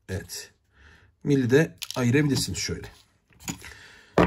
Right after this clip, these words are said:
Şimdi arabayı artık, e, tekerleri çıkardıktan sonra gördüğünüz şekil budur efendim. Bunu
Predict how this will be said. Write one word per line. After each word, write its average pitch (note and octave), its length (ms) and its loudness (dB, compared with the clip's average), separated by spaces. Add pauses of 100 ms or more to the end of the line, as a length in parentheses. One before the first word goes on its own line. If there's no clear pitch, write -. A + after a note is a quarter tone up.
Şimdi B3 440 6 (200)
arabayı G#3 600 8 (220)
artık, C3+ 500 -4 (540)
e, D#2+ 320 -10
tekerleri D3 500 4
çıkardıktan C3 500 0
sonra C3+ 240 -2
gördüğünüz A#2+ 680 2
şekil C#3+ 580 -4
budur A2+ 180 4
efendim. F2 280 -6 (800)
Bunu A#3+ 380 8